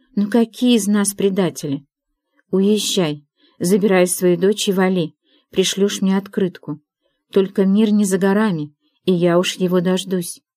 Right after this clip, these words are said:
На улицах стало до того небезопасно, что Баби решился на немыслимое. Забрал Лейлу из школы. Теперь он учил её сам.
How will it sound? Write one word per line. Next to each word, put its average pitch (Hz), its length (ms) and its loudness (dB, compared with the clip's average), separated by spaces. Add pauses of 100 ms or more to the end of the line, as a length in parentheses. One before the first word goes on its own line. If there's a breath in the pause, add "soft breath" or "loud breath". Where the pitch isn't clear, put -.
(560)
На 185 200 0
улицах 247 340 0
стало 220 380 -2
до 170 100 0
того 151 400 -4
небезопасно, 220 920 0 (260 loud breath)
что - 300 -4
Баби 185 320 0
решился 202 640 -2 (260 loud breath)
на 190 160 0
немыслимое. 185 800 -2 (420)
Забрал 170 520 0
Лейлу 175 520 0 (140)
из 175 120 0
школы. 143 440 -6 (840 loud breath)
Теперь 285 300 2
он 226 100 4
учил 214 300 0
её 196 240 2
сам. 151 560 -6